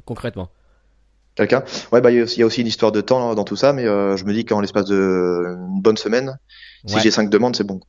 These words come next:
Speaker 1: D'accord, ok.
Speaker 2: Après, euh, sur l'espace d'un mois, c'est différent, mais, euh, c'est, c'est bien d'avoir quelqu'un tout de suite aussi, puisque si, si on
Speaker 1: C'est
Speaker 2: a
Speaker 1: ça.
Speaker 2: quinze demandes, mais que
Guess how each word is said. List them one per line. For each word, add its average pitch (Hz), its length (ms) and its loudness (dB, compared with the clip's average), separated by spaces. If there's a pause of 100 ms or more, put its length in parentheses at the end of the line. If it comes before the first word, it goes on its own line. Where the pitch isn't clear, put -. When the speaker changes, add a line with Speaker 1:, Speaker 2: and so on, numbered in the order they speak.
(500)
Speaker 1:
D'accord, 127 540 0
ok. 113 220 -4 (640)
Speaker 2:
Après, 101 160 -2
euh, 101 220 0
sur 98 140 -2
l'espace 98 260 0
d'un 98 80 2
mois, 107 140 2
c'est 104 100 -8
différent, 95 340 -4
mais, 104 140 -2
euh, 90 460 -2
c'est, 92 160 -4
c'est - 120 -6
bien 104 120 4
d'avoir 98 140 2
quelqu'un 95 200 0
tout 98 100 -4
de 95 60 -6
suite 98 160 -4
aussi, 123 220 -4
puisque 95 260 -6
si, 92 420 -10
si - 140 -6
on 95 40 2
Speaker 1:
C'est 95 40 4
Speaker 2:
a 92 60 2
Speaker 1:
ça. 104 80 2
Speaker 2:
quinze 95 100 2
demandes, 104 260 4
mais 90 140 0
que 87 240 -6